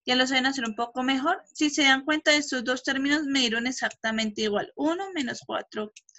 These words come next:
ma-, menos X a la cuatro. ¿Listos? Entonces, por último,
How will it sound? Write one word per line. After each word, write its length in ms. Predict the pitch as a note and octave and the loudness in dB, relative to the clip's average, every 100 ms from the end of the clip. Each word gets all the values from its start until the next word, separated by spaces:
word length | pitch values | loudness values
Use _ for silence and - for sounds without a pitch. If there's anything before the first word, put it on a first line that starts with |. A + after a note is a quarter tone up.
| - _ _ | -20 _ _
ma-, 480 | B3 C4+ C4 B3 A3 | 6 8 10 8 6
menos 600 | A#3 D4 E4 E4+ - - | 6 6 6 4 2 -4
X 420 | - B3 B3 B3 | 0 0 -2 -2
a 60 | B3+ | 2
la 160 | B3 | 2
cuatro. 320 | - G3+ - - | 2 -6 -6 -20
¿Listos? 380 | _ A3+ - D4+ | _ -8 -6 -2
Entonces, 500 | D4+ C#4+ C4+ C4 C4 - | -2 2 0 0 -10 -2
por 180 | E4 F4 | 2 2
último, 560 | E4+ E4+ D4+ D#4 - | 0 -2 -2 -2 -6